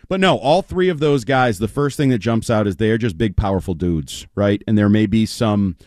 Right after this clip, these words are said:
some growth and some technique and some coaching that takes place. I'm not sure any of them is, it, I, I actually, I'm kinda sure that neither of them s-, appears sort of slotted for playing time right away.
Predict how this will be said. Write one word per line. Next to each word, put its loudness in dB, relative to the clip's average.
some -2
growth 2
and -2
some -4
technique 0
and -2
some -2
coaching -2
that -4
takes -4
place. -2
I'm 0
not 2
sure -2
any 0
of -4
them 0
is, -4
it, -4
I, -12
I -10
actually, -10
I'm -12
kinda -6
sure -4
that -6
neither 0
of -4
them 0
s-, -12
appears -2
sort 0
of -2
slotted -2
for -4
playing 0
time -2
right 2
away. 0